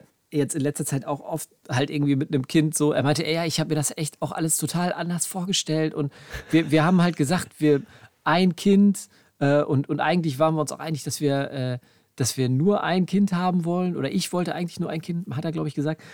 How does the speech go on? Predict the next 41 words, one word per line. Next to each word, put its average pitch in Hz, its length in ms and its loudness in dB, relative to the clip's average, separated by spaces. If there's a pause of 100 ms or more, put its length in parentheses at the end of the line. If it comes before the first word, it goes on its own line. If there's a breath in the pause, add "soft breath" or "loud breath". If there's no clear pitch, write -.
(200 soft breath)
Und 135 100 2
dass 147 140 4
er 143 80 4
jetzt 143 160 4
manchmal 156 320 2
halt 151 120 2
irgendwie, 143 260 0
wenn 139 100 0
er 139 80 0
ein 135 100 0
Kind 170 200 0
auf 135 100 -2
dem 135 100 -6
Arm 139 120 -2
hat, 143 120 -2
so 135 80 -4
vorm 127 200 -6
Spiegel 160 360 -4
steht 151 340 0
und 135 140 -2
halt 135 140 0
irgendwie 139 220 0
denkt 143 240 2
so, 131 140 -2
„Oh 147 140 0
Gott, 147 280 0 (320 soft breath)
mit 139 180 -2
einem 151 320 4
Kind 160 280 0
wär's 139 260 0
doch 151 220 -2 (100)
viel 165 360 -4
einfacher 156 500 0
gewesen.“ 143 440 0
Oder 131 220 -6
dann 123 200 -4 (200 loud breath)
<laughs> - 200 -20
ist - 120 -4
er 143 80 4
neulich 147 320 2
irgendwann, 143 380 0